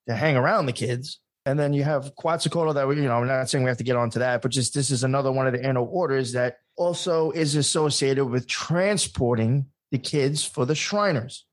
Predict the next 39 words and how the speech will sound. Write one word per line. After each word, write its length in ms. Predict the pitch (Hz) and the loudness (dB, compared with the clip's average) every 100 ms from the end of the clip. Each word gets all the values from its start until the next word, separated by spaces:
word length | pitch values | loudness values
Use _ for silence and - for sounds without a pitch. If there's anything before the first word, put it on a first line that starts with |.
| _ _ _ _ _ - | _ _ _ _ _ -2
The 80 | 120 | -2
biggest 640 | 113 147 147 170 147 - | 0 0 2 2 0 -2
area 540 | 151 160 160 160 175 165 _ _ - | -2 0 0 0 -2 -4 _ _ -4
for 120 | 139 | -2
Shriner 500 | - - 151 160 156 | -2 -2 0 0 0
lodges, 640 | 151 143 156 160 170 165 _ | 0 0 0 0 -2 -6 _
and 100 | 123 | -2
I 140 | 127 131 | 0 0
think 380 | 135 143 147 135 | 0 -2 -2 -4
the 100 | 120 | -4
biggest 500 | 123 139 143 113 120 | -2 -2 -2 -2 -2
lodge 440 | 120 131 156 127 | 0 2 0 -2
that 200 | 135 139 | -2 -2
they 120 | 143 | 0
have, 420 | 131 135 151 170 160 - | 2 2 2 -2 -6 -4
is 140 | 151 | 0
in 100 | 175 | 0
the 60 | 151 | 2
Philippines. 760 | 147 120 113 123 98 92 - _ _ _ _ _ _ - | 0 0 -2 -8 -10 -12 -14 _ _ _ _ _ _ -6
In 200 | 135 202 | -2 0
the 80 | 170 | 0
Philippines, 580 | 220 220 180 160 151 143 | 0 0 0 0 2 2
I 60 | |
think 160 | 147 139 | 0 -2
you 80 | 127 | -2
can 120 | 143 | 0
only 180 | 147 120 | 0 0
be 200 | 120 127 | -2 -2
twelve 400 | - 123 147 151 | -2 0 0 0
years 220 | 151 135 | 0 0
old 220 | 139 175 | 0 2
and 80 | 135 | 2
maybe 180 | 123 123 | 0 -2
fourteen, 560 | - 117 104 117 107 | -2 -2 -2 -6 -6
but 120 | 117 117 | -2 -2
I 40 | |
think 160 | 113 147 | 0 -2
it's 180 | 127 | -2
twelve 320 | - 139 180 | 0 0 0